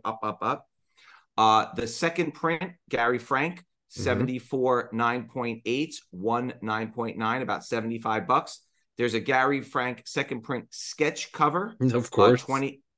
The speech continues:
Speaker 1: twenty-three nine point eights, one nine point nine. That's about a hundred bucks. Then there's the third print.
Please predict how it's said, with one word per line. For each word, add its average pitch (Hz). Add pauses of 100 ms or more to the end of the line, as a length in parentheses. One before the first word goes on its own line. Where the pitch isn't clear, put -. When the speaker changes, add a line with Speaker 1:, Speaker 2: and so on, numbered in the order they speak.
Speaker 1:
twenty-three 131
nine 117
point 123
eights, 135
one 117
nine 113
point -
nine. 117
That's 113
about 110
a 107
hundred 110
bucks. - (480)
Then 127
there's 131
the 110
third 185
print. 185